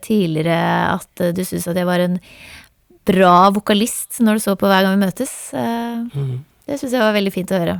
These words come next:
Speaker 2: Hvis du kunne velge tre personer å ha middag med, levende eller døde, hvem, hvem ville du invitert?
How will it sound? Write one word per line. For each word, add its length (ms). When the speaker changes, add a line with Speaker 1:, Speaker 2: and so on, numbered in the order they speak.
Speaker 2:
Hvis 160
du 60
kunne 260
velge 340
tre 260
personer 480
å 60
ha 40
middag 280
med, 240
levende 340
eller 120
døde, 280
hvem, 280
hvem 200
ville 140
du 60
invitert? 560